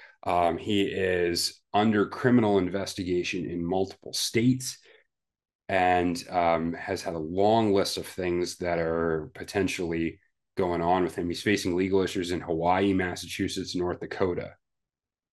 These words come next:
Um, and the charges are fairly serious. Throwing a chair at a woman, grooming minors, and other misconduct. He was charged with felony, felony burglary. Now, he's pleaded not guilty. And, uh,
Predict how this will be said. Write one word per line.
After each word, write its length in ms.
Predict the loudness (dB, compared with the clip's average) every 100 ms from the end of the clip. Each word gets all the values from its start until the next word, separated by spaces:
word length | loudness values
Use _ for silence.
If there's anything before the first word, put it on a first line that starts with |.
| -4
Um, 360 | 0 2 2 0
and 180 | 2 4
the 200 | 4 2
charges 460 | -2 2 4 4
are 60 | 0
fairly 380 | -2 -2 0 -2
serious. 480 | 0 2 2 -4 -2
Throwing 320 | 2 4 2
a 20 |
chair 240 | 0 0
at 80 | 0
a 40 | 0
woman, 380 | 2 2 0
grooming 500 | -2 2 4 4 4
minors, 520 | 2 0 2 2 2 0
and 80 |
other 220 | -6 -4 -4
misconduct. 840 | -4 -6 -8 -6 -2 0 0 -2 _
He 160 | -10 -8
was 140 | -6
charged 300 | 0 2 2
with 120 | -2 -8
felony, 560 | -6 -2 2 2 0 -6 _ _ -20 -4
felony 300 | 0 2 0
burglary. 840 | 0 2 2 4 4 6 4 0 -8 _ _
Now, 120 | -2
he's 140 | 0 0
pleaded 340 | 2 4 4
not 360 | 4 4 2 -2
guilty. 540 | -2 0 -2 -4 -6 _ _ _ _ _ _ _
And, 460 | 0 2 2 2 0
uh, 400 | -2 -2 -4